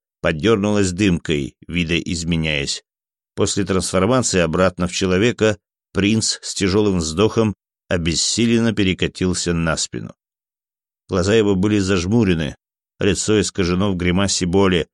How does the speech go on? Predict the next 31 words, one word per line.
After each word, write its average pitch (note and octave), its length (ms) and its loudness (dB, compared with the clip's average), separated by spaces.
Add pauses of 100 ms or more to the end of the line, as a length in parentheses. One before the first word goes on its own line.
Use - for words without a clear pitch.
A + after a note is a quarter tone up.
(420)
а F#2+ 120 0
сквозь A#2 360 2
сжатые G2 540 2
зубы G2 540 2 (200)
вырывалось F2+ 540 2
шипение. E2 640 -2 (640)
Кроме D3 320 2
глубокой B2+ 500 2
раны B2 320 4
на A#2+ 120 4
боку, G#2 600 2
на F#2+ 100 0
которую G2+ 460 2
я G2+ 160 4
старался G2 540 0
не F#2+ 100 2
смотреть, G#2 580 0 (320)
на F2+ 120 -2
Валеру G#2+ 360 2
словно A2 720 2 (240)
расплавленным G#2+ 840 0
горящим G2 500 0
пластиком G2 640 -2
плеснули. F2 580 -2 (600)
В - 60 -8
некоторых F#2+ 500 0
местах F#2 580 0
его F#2+ 260 2
одежда G2 420 2
и F2 60 2
кожа G#2+ 460 0